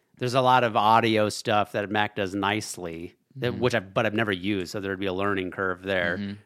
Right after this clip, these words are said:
Speaker 1: But I, my work laptop is a Mac, so I am used to working on a Mac.
Speaker 2: Yeah.
Speaker 1: In that realm of, like, coding and stuff.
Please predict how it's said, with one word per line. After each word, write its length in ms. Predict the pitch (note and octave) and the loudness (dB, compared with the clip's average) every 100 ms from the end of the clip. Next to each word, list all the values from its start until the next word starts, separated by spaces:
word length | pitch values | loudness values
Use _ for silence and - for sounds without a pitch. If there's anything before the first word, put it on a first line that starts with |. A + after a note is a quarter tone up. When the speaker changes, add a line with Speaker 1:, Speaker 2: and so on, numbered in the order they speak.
| - | -6
Speaker 1:
But 100 | A2+ | -4
I, 160 | A2+ C#3+ - | -4 -10 -12
my 160 | D3 A2+ | -4 -2
work 320 | G#2 B2+ B2+ | 2 2 4
laptop 460 | A2+ G#2+ - G#2 G2+ | 2 2 2 -2 -2
is 80 | G2 | -6
a 40 | |
Mac, 360 | F#2+ F#2 F#2 - | -2 -2 -2 -4
so 100 | G2+ | 0
I 100 | G#2 | 2
am 200 | E3 C#3 | 2 2
used 220 | C3 - | 0 0
to 60 | |
working 300 | G2+ G#2 G2+ | -2 -2 -2
on 140 | F2+ F2 | -4 -4
a 20 | |
Mac. 440 | F2+ F2 E2+ - _ _ G2+ | -4 -6 -8 -12 _ _ -2
Speaker 2:
Yeah. 220 | A2 F#2 - | 0 0 -2
Speaker 1:
In 120 | A2+ | 0
that 180 | B2+ A#2 | 0 0
realm 440 | G#2 G#2+ A2 F2 F2+ | 0 2 2 0 -8
of, 140 | F2 | -8
like, 240 | F2+ E2+ | -10 -10
coding 580 | - A2+ G#2+ G2 F2 E2+ | -8 -4 -2 -4 -8 -12
and 160 | F2 F2+ | -14 -16
stuff. 320 | - G2 | -12 -12